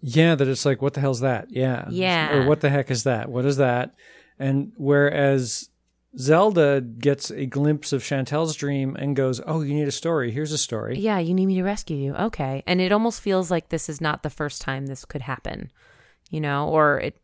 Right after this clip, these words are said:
Speaker 2: it just seems, yeah, it seems natural for the two of them.
Speaker 1: Mm-hmm. I think it shows that they have a better relationship.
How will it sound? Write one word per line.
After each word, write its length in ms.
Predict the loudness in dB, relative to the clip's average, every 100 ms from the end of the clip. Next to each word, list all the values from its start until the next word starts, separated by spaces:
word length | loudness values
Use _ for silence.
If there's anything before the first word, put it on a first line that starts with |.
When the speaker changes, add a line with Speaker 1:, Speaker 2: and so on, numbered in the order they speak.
| -14
Speaker 2:
it 80 | -6
just 180 | -4 -2
seems, 300 | -2 -4 -4
yeah, 160 | -6
it 60 | -6
seems 220 | -6 -6
natural 420 | -8 -8 -6 -6
for 120 | -6
the 80 | -8
two 160 | -6 -6
of 100 | -6
them. 220 | -6 -6 -4
Speaker 1:
Mm-hmm. 260 | -2 -2 -4 _
I 80 | -4
think 180 | 0 0
it 120 | -2 -6 -6
shows 340 | 2 4 4
that 120 | 0
they 100 | 0
have 120 | 0
a 60 | -2
better 280 | -4 -4 -4
relationship. 720 | -6 -8 -8 -8 -8 -8 -10